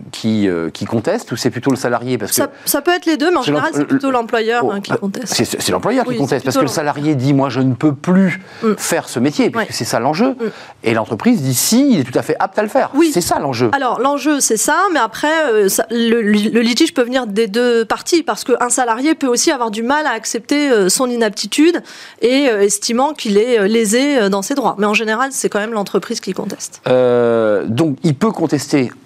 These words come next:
Speaker 1: de part et d'autre le salarié et
Speaker 2: Oui.
Speaker 1: l'employeur, qui
Speaker 2: Oui.
Speaker 1: peut contester donc ce, ce statut de, de salarié, euh, en inaptitude. Euh,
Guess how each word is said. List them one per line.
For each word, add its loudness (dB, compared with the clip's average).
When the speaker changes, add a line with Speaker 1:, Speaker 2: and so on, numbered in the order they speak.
Speaker 1:
de 2
part -4
et 2
d'autre 0
le 2
salarié -2
et 4
Speaker 2:
Oui. 0
Speaker 1:
l'employeur, 0
qui -2
Speaker 2:
Oui. 0
Speaker 1:
peut 0
contester -2
donc -2
ce, 0
ce -4
statut -4
de, 0
de -4
salarié, 0
euh, -2
en 0
inaptitude. 0
Euh, 0